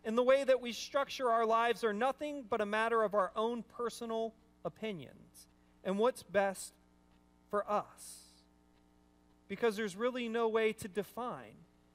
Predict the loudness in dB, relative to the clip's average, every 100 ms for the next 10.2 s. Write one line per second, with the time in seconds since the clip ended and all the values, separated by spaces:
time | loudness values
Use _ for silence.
0 | -6 -6 -4 -8 -12 -14 -16 _ _ _
1 | _ _ _ _ 0 0 4 4 6 4
2 | 4 2 2 -2 -2 0 0 -2 -2 2
3 | 2 0 -6 -8 -4 0 0 0 -6 -6
4 | -14 _ _ _ -2 0 0 -6 -12 -16
5 | -10 -10 -10 -16 -16 -14 -16 -16 -20 _
6 | _ _ _ _ _ _ _ _ 2 6
7 | 6 2 -4 0 2 2 2 0 0 2
8 | 2 2 -2 -4 -2 2 2 0 -4 -2
9 | 0 0 -4 -4 -6 -6 -2 -2 -2 -12
10 | -16 -20